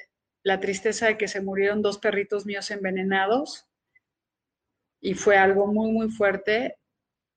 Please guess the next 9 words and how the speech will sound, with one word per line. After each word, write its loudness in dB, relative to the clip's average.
muy 0
doloroso 4
verlos 0
morirse -4
así -4
por -2
gente -2
muy -4
mala. 2